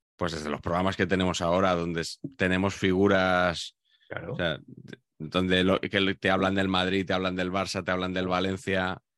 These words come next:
Speaker 1: te hablan del Manchester City, te hablan de todo. Yo, yo es que no podría hablar n-, ni de una de esas cosas. A lo mejor si me centrara en una, podría hablar de una.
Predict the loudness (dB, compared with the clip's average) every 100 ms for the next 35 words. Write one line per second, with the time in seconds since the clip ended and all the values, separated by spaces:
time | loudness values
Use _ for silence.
0 | _ _ 0 2 4 2 2 2 0 -2
1 | -4 -4 -4 -2 -2 -2 0 0 0 0
2 | 0 2 -2 0 0 0 -2 -6 -16 -14
3 | -14 -14 -12 -6 -6 -2 2 4 4 2
4 | 2 2 2 4 4 4 2 2 -4 -6
5 | -6 -6 -2 2 2 4 4 2 0 0
6 | -2 0 -4 -2 -2 0 0 -2 -2 -2
7 | 2 2 2 2 2 0 0 0 0 0
8 | -2 -2 -4 -6